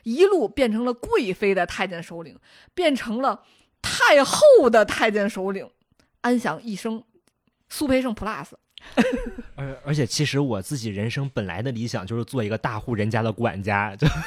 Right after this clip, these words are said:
Speaker 2: <laughs> 就不觉得就还挺，嗯，符合的吗？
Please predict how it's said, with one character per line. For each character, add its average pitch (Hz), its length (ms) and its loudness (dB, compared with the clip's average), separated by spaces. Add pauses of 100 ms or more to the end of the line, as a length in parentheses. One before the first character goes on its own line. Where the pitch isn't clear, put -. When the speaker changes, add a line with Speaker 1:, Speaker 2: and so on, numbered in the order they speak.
(220)
Speaker 2:
<laughs> - 400 -18
就 226 200 0
不 226 160 -8
觉 151 140 -2
得 165 100 2
就 160 140 0
还 147 180 0
挺， 135 360 -2
嗯， 110 260 -8 (400)
符 135 100 -6
合 113 140 -6
的 120 80 -8
吗？ 113 180 -10